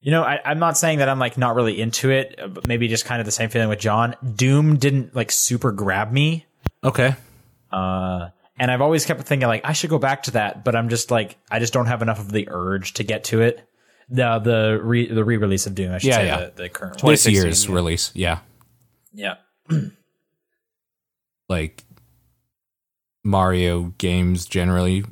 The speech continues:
Speaker 2: Galaxy specifically, how much every single person on Earth talked highly of that when that came out, and I played it, I was like, "This is kinda garbage. I hate this."
Speaker 1: I like Galaxy games. I like them.
Speaker 2: Yeah.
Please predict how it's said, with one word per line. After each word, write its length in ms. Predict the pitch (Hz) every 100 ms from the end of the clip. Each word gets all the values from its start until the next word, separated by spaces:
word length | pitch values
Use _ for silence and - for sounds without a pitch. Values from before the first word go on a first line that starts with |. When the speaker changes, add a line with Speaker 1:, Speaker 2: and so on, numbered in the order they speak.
| -
Speaker 2:
Galaxy 480 | - 92 95 - 95
specifically, 800 | - - 90 92 95 87 98 101 - _
how 180 | - 107
much 340 | 98 95 - -
every 280 | 98 95 101
single 300 | - 95 95
person 420 | 95 92 - 92
on 160 | 85 82
Earth 320 | 85 90 -
talked 340 | - 87 90
highly 300 | - 92 92
of 80 | 92
that 140 | 92 87
when 120 | 101
that 160 | 95
came 180 | - 98
out, 220 | 101 101
and 80 | 87
I 80 | 90
played 260 | 87 98 92
it, 40 |
I 60 | 92
was 140 | 90 98
like, 160 | 90
"This 160 | 95 -
is 60 |
kinda 300 | 90 - 90
garbage. 640 | 90 87 87 98 95 - -
I 120 | 87
hate 260 | - 85 -
this." 320 | 90 98 -
Speaker 1:
I 100 | 101
like 260 | 98 92 -
Galaxy 440 | 87 90 - 92
games. 220 | 95 95
I 100 | -
like 180 | 92 92
them. 160 | 95 95 _ _ -
Speaker 2:
Yeah. 240 | 82 76